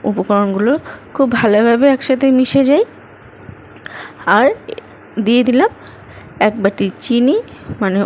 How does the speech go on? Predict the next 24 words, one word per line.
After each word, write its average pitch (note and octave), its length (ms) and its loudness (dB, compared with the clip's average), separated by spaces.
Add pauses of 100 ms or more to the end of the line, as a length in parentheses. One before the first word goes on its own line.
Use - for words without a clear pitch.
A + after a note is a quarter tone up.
(120)
ওজনে G#3 400 0 (440)
একশো - 320 0
গ্রামই। C4 360 4 (160)
চিনিটা C4 380 2 (580)
আপনাদের G#3 400 -2
স্বাদ G#3+ 200 2 (100)
অনুযায়ী A#3 300 2 (100)
দিয়ে B3 200 2
দেবেন। C4+ 200 2 (200)
আমটা G3+ 280 0 (120)
খুবই B3+ 320 0
মিষ্টি B3 340 -2
ছিল, C4 140 0 (160)
ওই G#3+ 140 2
জন্য G3 140 -2 (120)
আমি F#3 100 0 (100)
চিনিটা G#3 280 -4 (100)
একটু - 160 -6 (100)
কম B3 140 2 (140)
দিয়েছি। C4+ 360 0 (640)
এরপর C4+ 220 0 (120)
অল্প F#3 160 0 (120)
অল্প F#3+ 160 -4 (180)
দুধ G#3 160 -4